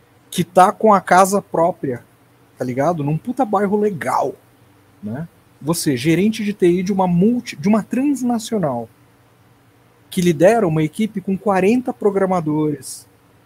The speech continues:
tá? Sendo que trinta deles são sêniors.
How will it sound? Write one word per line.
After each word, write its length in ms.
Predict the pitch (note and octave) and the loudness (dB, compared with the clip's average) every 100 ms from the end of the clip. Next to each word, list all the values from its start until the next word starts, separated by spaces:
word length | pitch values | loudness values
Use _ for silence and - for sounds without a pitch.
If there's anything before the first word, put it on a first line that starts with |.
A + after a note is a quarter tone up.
| _ _ _ _ _ | _ _ _ _ _
tá? 240 | B2 D#3+ F#3 _ _ _ _ - | -6 -6 -8 _ _ _ _ -12
Sendo 300 | - D#3+ F3 | -4 -2 -2
que 120 | G3 | -2
trinta 520 | F3 - G#3+ C#4 G#3+ | -4 0 0 2 0
deles 400 | E3+ F3+ A3+ D3+ | 4 4 4 0
são 200 | - G3 | -2 -2
sêniors. 1000 | G3+ - F#3+ E3 B2 G#2 G2+ - - - | -2 0 0 0 -2 -8 -10 -16 -14 -16